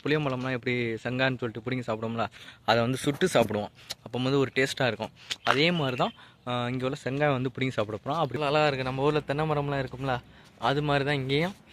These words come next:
வெறும் எங்கே பார்த்தாலும் வெறும் ஈச்ச மரம், சாரி, பேரிச்சம்பழம் மரமா இருக்கும். சூப்பரா இருக்கு. இங்க பாருங்க, நல்லா காத்தோட்டமா நம்ம ஊர்ல தோப்பு மாதிரி செம்மையா என்ஜாய் பண்ணலாம்.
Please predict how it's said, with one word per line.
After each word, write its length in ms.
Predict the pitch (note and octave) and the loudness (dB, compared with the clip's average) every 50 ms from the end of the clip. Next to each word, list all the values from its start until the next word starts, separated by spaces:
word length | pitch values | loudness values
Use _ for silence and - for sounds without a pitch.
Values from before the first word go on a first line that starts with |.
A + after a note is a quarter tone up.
| - - - - A#2+ | -20 -20 -12 -4 -2
வெறும் 220 | B2+ C#3 D3+ C#3+ B2+ | 2 2 2 2 2
எங்கே 160 | B2+ C#3 D3+ D3+ C3+ | 2 2 2 2 2
பார்த்தாலும் 420 | B2+ A#2 C3+ C3+ C#3+ E3 D#3+ C#3+ C3 B2 A#2+ A#2+ A#2 - - - - - - - - - - | 0 0 0 0 2 2 2 0 0 -2 -4 -6 -8 -12 -14 -20 -20 -20 -20 -20 -20 -12 -8
வெறும் 320 | C3 C3+ D3 D3+ C#3+ C#3 C3+ B2+ A#2+ A#2 C3+ | -4 -2 0 0 0 0 -2 -2 -2 -2 -2
ஈச்ச 220 | D3+ D3 - D3 C3+ B2 | -4 -2 -2 -4 -2 -2
மரம், 220 | A#2 A#2+ - - - | -4 -4 -6 -8 -6
சாரி, 180 | - A2+ A2 A2 - | -6 -6 -6 -4 0
பேரிச்சம்பழம் 520 | - D3 D3+ D3+ - D3+ C3+ C3 B2 B2 A#2+ | 2 2 2 2 0 -4 -4 -4 -6 -4 -4
மரமா 260 | A#2+ A#2 A#2+ B2 B2+ B2 A#2 | -6 -6 -4 -4 -4 -4 -4
இருக்கும். 280 | A2+ G#2 A#2 C3+ D#3 - - - - - - - - - _ _ _ _ _ _ _ _ _ _ _ _ _ _ _ _ _ _ _ _ _ _ _ _ _ _ _ _ _ _ _ _ _ _ _ _ _ _ _ - | -4 -4 -6 -6 -8 -8 -14 -20 -20 -20 -20 -20 -20 -20 _ _ _ _ _ _ _ _ _ _ _ _ _ _ _ _ _ _ _ _ _ _ _ _ _ _ _ _ _ _ _ _ _ _ _ _ _ _ _ -20
சூப்பரா 260 | C#3 C3 - C3 B2+ B2 | -20 -14 -10 -10 -8 -8
இருக்கு. 220 | A#2+ A#2+ A#2+ C3 D#3 D#3+ - - - - - - _ _ _ - | -10 -8 -6 -6 -6 -6 -10 -18 -20 -20 -20 -20 _ _ _ -10
இங்க 140 | C3+ C#3 C3+ D3 | -8 -4 -2 -2
பாருங்க, 220 | D3 C#3+ C3 B2+ C#3+ E3 F3 - - - - B2+ | -2 0 0 0 0 -2 -2 -6 -16 -20 -20 -20
நல்லா 180 | C#3+ D#3 D3+ C#3 - | -16 -14 -14 -8 -4
காத்தோட்டமா 520 | C#3+ C#3+ C#3 - D3+ C#3+ C3+ D3 C#3+ D3+ D3 C#3+ | -4 -4 -2 -2 -2 -2 -2 -2 -2 -2 0 0
நம்ம 180 | C#3 C#3 C#3+ D3 D3+ | -2 0 2 4 4
ஊர்ல 160 | D#3 D#3+ D#3 D3 - | 4 4 2 4 4
தோப்பு 220 | E3 E3 D#3+ - D#3 D3+ D3+ | 2 2 2 0 -2 0 2
மாதிரி 180 | D3+ D3+ E3+ E3+ D3+ C#3+ - - | 2 2 2 2 2 0 0 0
செம்மையா 380 | C#3 A#2+ C#3+ D#3 D#3+ E3 E3 D3+ | 0 0 0 -4 -4 -4 -4 -4
என்ஜாய் 260 | C#3 C3+ C3+ C#3+ D3 D3 - - - - - - - - - - | -6 -6 -8 -8 -8 -8 -12 -20 -20 -20 -20 -20 -20 -18 -10 -10
பண்ணலாம். 400 | C3+ C3+ C3 C3 C3 D3+ F#3 | -8 -8 -8 -8 -8 -8 -10